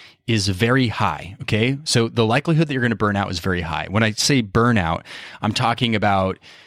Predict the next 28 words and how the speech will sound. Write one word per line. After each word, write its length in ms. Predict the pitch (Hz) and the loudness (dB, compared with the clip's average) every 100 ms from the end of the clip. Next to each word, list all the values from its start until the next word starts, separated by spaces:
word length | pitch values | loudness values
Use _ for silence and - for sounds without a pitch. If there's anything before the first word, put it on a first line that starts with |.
| _ _ _ | _ _ _
when 380 | 113 120 120 113 | 0 2 2 2
you 100 | 110 | 0
do 260 | 92 147 | 0 0
something 520 | 165 147 139 131 117 98 | 2 0 0 -2 -2 -2
too 300 | - 123 113 | 0 2 2
much, 600 | 92 151 - - - - _ | 2 0 0 0 0 -6 _
you 280 | 113 117 120 | -2 0 2
eventually 960 | 117 104 98 117 131 - 135 123 113 104 - | 0 -2 0 0 0 0 2 2 0 -2 -6
can't 460 | - 110 110 - - | -6 -4 -4 -6 -4
keep 240 | 107 98 | -2 0
up 160 | 92 - | -2 -4
with 160 | 82 | -6
it, 200 | 78 - - | -8 -10 -6
right? 260 | 87 92 - | -4 -2 0
So 400 | 110 101 98 92 - - | 2 4 2 0 -12 -6
any 220 | 123 120 123 | 0 2 2
of 100 | 113 | 2
us 200 | 107 - | 2 2
who 100 | 110 | 2
have 220 | 101 - - | 2 -2 -6
experienced 640 | - - 104 104 - 92 | -4 0 2 2 0 0
burnout 540 | 104 104 104 98 101 - | 2 4 4 2 0 -2
at 220 | 101 104 | -4 -2
work, 480 | 107 120 80 - - | 0 0 0 -8 -6
at 120 | 104 98 | -2 0
our 140 | 95 | 0
job, 480 | 95 107 87 76 - | 2 0 0 -4 -6
right? 380 | 95 90 104 | -2 0 0